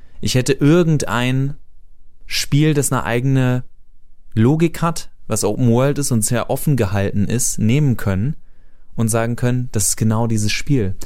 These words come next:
Denn du kannst ja bei Death Stranding jede Menge Infrastruktur bauen, um dir die Reisen leichter zu machen. Die Frage ist natürlich, warum mache ich das?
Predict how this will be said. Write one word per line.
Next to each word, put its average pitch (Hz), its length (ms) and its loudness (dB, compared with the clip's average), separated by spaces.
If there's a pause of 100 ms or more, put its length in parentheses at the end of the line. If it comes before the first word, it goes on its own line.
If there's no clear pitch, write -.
(220)
Denn 110 120 2
du 117 80 2
kannst 202 500 0
ja 101 300 0
bei 107 160 0
Death 107 240 0
Stranding 104 560 0
jede 120 280 2
Menge 117 260 2
Infrastruktur 113 840 0
bauen, 123 300 0
um 107 160 0
dir 104 100 2
die 104 140 0
Reisen 98 300 0
leichter 90 340 0
zu - 160 0
machen. 90 340 0 (720)
Die 110 80 2
Frage 147 540 0
ist 147 240 0
natürlich, 131 520 0 (220)
warum 110 500 2
mache 107 260 0
ich - 120 -4
das? - 260 -2